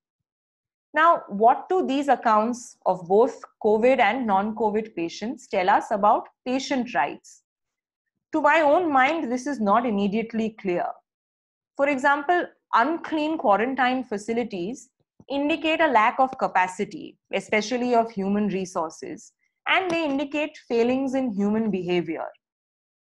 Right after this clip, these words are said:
As for T B patients, the hoops that they must jump through in order to access their treatment and receive their medication indicates a broken public health system and an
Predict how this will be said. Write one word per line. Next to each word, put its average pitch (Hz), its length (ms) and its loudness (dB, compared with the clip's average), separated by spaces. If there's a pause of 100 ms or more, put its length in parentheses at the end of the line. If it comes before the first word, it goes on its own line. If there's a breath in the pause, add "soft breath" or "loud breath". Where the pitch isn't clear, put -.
(500)
As 262 180 0
for 320 140 0
T 285 200 -2
B 330 180 4
patients, 214 580 -4
the 190 140 -6
hoops 247 440 -6
that 226 160 0
they 196 160 2
must 214 300 -2
jump 180 360 -2
through 214 180 -4
in 208 120 -2
order 170 220 -2
to 208 120 -4
access 190 640 -4 (200)
their 185 340 0
treatment 185 540 -6
and 185 160 -6
receive 202 420 -6
their 196 160 -2
medication 170 720 -8 (600)
indicates 339 540 -2
a 330 60 4
broken 240 520 0
public 208 400 2
health 185 300 -2
system 180 580 -6 (680)
and 262 300 0 (160)
an 294 160 0